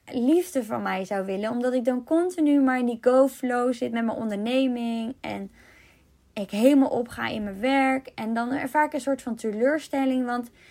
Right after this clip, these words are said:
dan zi-, zit ik net zo lekker zo in die flow. En dan voelt het alsof ik tekortgeschoten ben. Dat ik niet goed genoeg ben voor hem. En daar word ik dan heel verdrietig van. En daar kan ik dan ook heel veel negatieve gedachten bij krijgen.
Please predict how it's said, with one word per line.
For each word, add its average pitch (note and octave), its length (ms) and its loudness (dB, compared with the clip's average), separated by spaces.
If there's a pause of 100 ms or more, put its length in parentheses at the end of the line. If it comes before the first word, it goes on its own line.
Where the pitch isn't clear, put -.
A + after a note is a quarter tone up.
(380)
dan A#3+ 160 -4
zi-, C4+ 220 0
zit C#4 180 0
ik A#3+ 100 -2
net B3 400 0
zo C#4+ 120 2
lekker B3+ 380 0
zo A#3 140 -4
in A#3 160 -4
die G3+ 140 -4
flow. D#4+ 680 4
En B3+ 200 -2
dan B3 260 -2
voelt F#4+ 300 -2
het - 100 -20
alsof C4+ 240 -2
ik B3+ 140 -4
tekortgeschoten A3+ 880 -6
ben. G3+ 220 -8
Dat A3+ 140 -6
ik C4 80 -2
niet C4+ 220 4
goed F4 240 -4
genoeg F#3+ 400 -8
ben F#3 260 -8
voor F3+ 140 -12
hem. F3+ 360 -10 (520)
En A#3+ 120 -2
daar D4 180 6
word C#4+ 120 2
ik B3 80 -2
dan A3+ 120 -6
heel A3 160 -8
verdrietig C4+ 560 -4
van. - 240 -12 (680)
En B3+ 80 -2
daar D4+ 100 4
kan C#4+ 120 0
ik B3 120 0
dan B3+ 100 -2
ook C#4+ 200 0
heel D4 180 0
veel C4 100 2
negatieve B3+ 560 0
gedachten A#3+ 640 -6
bij G#3+ 240 4
krijgen. G#3 560 -8